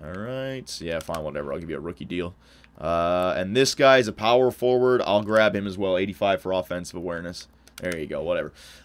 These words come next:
All right, the reason I wanna do that is just 'cause I wanna make my A H L squad just a tad better, as I said before.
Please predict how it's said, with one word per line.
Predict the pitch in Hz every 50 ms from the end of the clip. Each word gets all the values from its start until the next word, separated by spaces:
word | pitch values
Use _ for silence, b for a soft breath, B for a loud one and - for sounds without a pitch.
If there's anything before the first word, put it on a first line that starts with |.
| B -
All | 101 107
right, | 110 131 147 143 131
the | 135 139
reason | 160 180 156 151
I | 170 160
wanna | 160 160 160 156
do | 147 156
that | 147 143 143
is | 135
just | 123 127 -
'cause | - 131
I | 123
wanna | 120 123 120
make | 120 117 113
my | - 113 110
A | -
H | 104 117 113 113 107 -
L | 113 107
squad | 107 - - 120 113 110 107 104
just | 110 107 -
a | 110
tad | 90 - 113 104 107 104
better, | 104 107 104 104 104 104
as | 87 85 98 92
I | 95
said | 95 - 107 98 90
before. | 92 90 - - 110 120 123 127 131 131 131 131